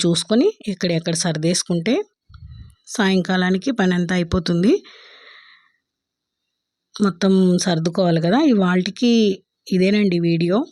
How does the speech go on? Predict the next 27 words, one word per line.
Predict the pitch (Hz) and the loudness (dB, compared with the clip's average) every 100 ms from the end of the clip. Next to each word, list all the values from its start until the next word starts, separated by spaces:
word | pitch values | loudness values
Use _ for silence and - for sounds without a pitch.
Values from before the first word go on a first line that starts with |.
| - - - - - - - 180 | -12 -16 -16 -18 -20 -20 -10 -4
వీడియో | 160 180 | 0 2
నచ్చినట్టయితే | 202 185 190 180 175 170 285 427 - - - - - | 2 2 0 0 -2 -2 -2 -4 -10 -20 -20 -20 -6
లైక్ | 170 165 - 175 | -2 -2 -2 -2
చేసి, | 165 220 277 | -2 0 0
షేర్ | - 180 160 - | 2 0 0 -4
చేసి, | 156 - 294 415 _ | -6 -2 -2 -4 _
కామెంట్ | - 170 175 165 | -2 0 0 0
చేయండి. | 170 160 156 269 - _ _ - - - - _ - | 0 0 0 0 -2 _ _ -20 -20 -20 -20 _ -12
family | - 170 165 165 | -4 -2 0 0
and | 165 160 | -2 -4
ఫ్రెండ్స్‌కి | 165 160 - 247 392 - - - _ - | -4 -6 -4 -2 -2 -8 -20 -20 _ -6
షేర్ | 185 160 160 | -2 -2 -2
చేయండి. | 156 151 151 269 - _ - - _ _ _ _ _ _ - | -2 -2 -2 -2 -4 _ -20 -20 _ _ _ _ _ _ -6
ఈ | 208 | 0
వీడియోని | 170 165 170 180 196 208 190 - - | 2 2 2 2 2 2 0 -4 -4
ఇంతటితో | 202 190 180 170 196 | 0 0 -2 -2 -2
ఎండ్ | 185 175 165 | 0 0 0
చేస్తున్నా. | 180 - 170 170 269 - _ _ _ - | -2 -2 -4 -4 -6 -8 _ _ _ -8
ఇంకా | 175 185 180 | -6 -2 0
ముందు | 175 170 | 0 -2
ముందు | 170 175 | -2 0
మంచి | 185 170 170 | 0 -2 -2
మంచి | 170 165 | 0 0
వీడియోస్ని | 170 160 165 - 262 | 0 0 0 2 2
మీకు | 254 - | 2 2
షేర్ | 175 160 - | 0 0 -2
చేస్తాను. | 156 - 156 202 | -4 -4 -2 0